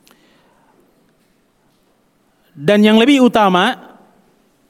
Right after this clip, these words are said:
apabila dia sempurnakan, dia ucapkan "Bismillahirrahmanirrahim". Kalau misalnya dia ucapkan "Bismillah" saja, itu sudah mencukupi.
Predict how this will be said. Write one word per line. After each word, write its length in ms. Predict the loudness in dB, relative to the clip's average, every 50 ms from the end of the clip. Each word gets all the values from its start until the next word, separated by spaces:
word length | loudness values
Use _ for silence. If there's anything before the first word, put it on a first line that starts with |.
| _ _ -4
apabila 400 | -2 -2 0 2 2 2 2 2
dia 160 | 2 2 2
sempurnakan, 880 | 0 0 -2 -4 -2 -2 -2 0 0 0 0 0 -2 -4 -4 -6 -8 -12 -18 -20 -20 _ _ _ _ _ _ _ _ _ _ _ _ _ _ _ _ _ _ _ _ _ _ _ -2
dia 160 | 0 0 2
ucapkan 400 | 2 0 -2 -2 -2 -2 0 0
"Bismillahirrahmanirrahim". 1700 | 0 -2 -2 0 0 2 2 2 2 2 2 2 2 2 0 0 0 0 0 0 2 2 2 2 2 0 0 2 2 2 0 0 -4 -8 -12 -20 -20 -20 -20 -20 _ _ _ _ _ _ _ _ _ _ _ _ _ _ _ -2
Kalau 160 | 0 0 2
misalnya 320 | 2 2 2 2 2 2 2
dia 80 | 2
ucapkan 880 | 0 0 0 -2 -2 -4 -4 -4 -4 -2 0 0 -2 -2 -4 -8 -12 -8 -4
"Bismillah" 480 | -4 -2 0 2 2 2 4 2 2 2
saja, 400 | 0 -2 0 0 0 0 -2 -4 -6 -12 -20 -20 -20 -20 -20 _ _ _ _ _ _ _ _ _
itu 240 | -4 -2 0 0 0
sudah 480 | 0 0 0 0 -2 -4 -6 -10 -6
mencukupi. 640 | -2 0 0 0 0 0 0 0 0 0 -2 -4 -4